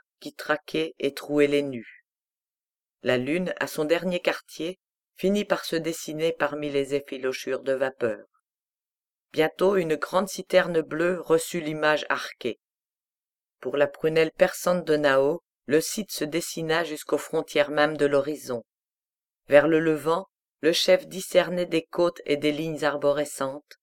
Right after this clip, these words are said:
estompées à contre-lune, qui indiquaient la route du voyage. Au sud et vers l'ouest, le lac s'étendait indéfiniment. Il régnait un silence qui semblait se répandre des eaux jusqu'au croissant argentin.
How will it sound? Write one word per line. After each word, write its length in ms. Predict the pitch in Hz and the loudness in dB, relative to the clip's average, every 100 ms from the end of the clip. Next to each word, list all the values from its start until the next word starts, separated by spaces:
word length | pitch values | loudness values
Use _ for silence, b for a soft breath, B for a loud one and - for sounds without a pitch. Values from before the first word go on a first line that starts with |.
| _ - | _ -2
estompées 600 | 156 - 185 185 190 190 | -2 4 2 4 2 2
à 80 | 147 | 2
contre-lune, 800 | - 180 - 151 147 170 160 127 _ _ _ | 0 -4 0 0 0 -6 -8 -14 _ _ _
qui 180 | - 170 | 0 4
indiquaient 480 | 165 160 160 180 165 | 4 0 -4 0 2
la 140 | 151 | 2
route 320 | 139 160 - | 0 -8 -10
du 160 | - 139 | -10 -10
voyage. 760 | 127 143 143 120 104 104 - _ _ _ _ _ _ _ | 0 0 0 -4 -6 -12 -20 _ _ _ _ _ _ _
Au 120 | - | 0
sud 360 | - - 185 151 | 0 -2 0 2
et 60 | |
vers 220 | 147 147 131 | 4 4 4
l'ouest, 440 | 143 165 185 - _ _ _ | 2 2 2 -8 _ _ _
le 100 | 147 | 2
lac 260 | 151 165 | 4 0
s'étendait 640 | - 160 - 156 147 151 151 | -2 -10 -4 -4 -2 0 0
indéfiniment. 800 | 147 147 - 143 143 135 120 - _ _ _ _ _ _ _ _ _ _ _ - | 0 -2 -4 -8 -6 -6 -8 -12 _ _ _ _ _ _ _ _ _ _ _ -6
Il 140 | 123 | -2
régnait 420 | 127 143 165 175 | 2 2 2 -2
un 60 | 160 | -4
silence 520 | - 147 151 175 - | -6 -4 -2 -2 -4
qui 120 | 170 | -10
semblait 400 | 165 170 165 180 | -4 -2 2 2
se 160 | 180 165 | 2 0
répandre 580 | 165 170 185 185 151 151 | 0 2 4 4 2 0
des 300 | 147 151 147 | 0 -2 0
eaux 160 | 175 | -2
jusqu'au 400 | 170 143 - 165 | -2 -8 -2 -2
croissant 460 | 156 - 151 - 151 | 0 -2 -2 0 2
argentin. 600 | 143 143 147 147 - | 2 0 -4 -4 -6